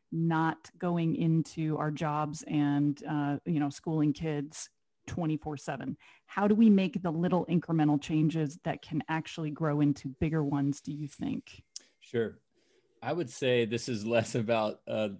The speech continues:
Speaker 2: the, our book and more about studies in behavioral psychology. There's a, a great book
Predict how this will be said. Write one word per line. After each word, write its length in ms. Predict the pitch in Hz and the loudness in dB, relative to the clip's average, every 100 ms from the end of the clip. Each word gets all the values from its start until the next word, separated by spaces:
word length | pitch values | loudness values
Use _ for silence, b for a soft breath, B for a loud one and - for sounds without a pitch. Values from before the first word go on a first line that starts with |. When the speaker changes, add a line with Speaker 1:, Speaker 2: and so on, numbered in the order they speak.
| - | -8
Speaker 2:
the, 180 | 110 110 - 104 | -8 -8 -12 -4
our 180 | 117 107 | 0 0
book 380 | 87 107 113 110 | 0 -2 -2 -4
and 100 | 101 | -4
more 220 | 98 104 | -4 -4
about 360 | 101 98 95 - | -2 -4 -6 -10
studies 540 | - - 107 101 98 95 | -18 -6 -4 -4 -6 -8
in 240 | 92 92 | -10 -10
behavioral 540 | 87 87 95 95 95 | -10 -8 -6 -6 -8
psychology. 840 | - 95 87 92 95 98 110 110 107 - | -8 -12 -8 -6 -6 -6 -6 -8 -10 -10
There's 300 | 101 92 - | -8 -8 -8
a, 240 | 101 87 - | -8 -8 -10
a 60 | |
great 480 | 92 98 101 95 - | -10 -6 -6 -8 -8
book 300 | 104 92 _ | -10 -10 _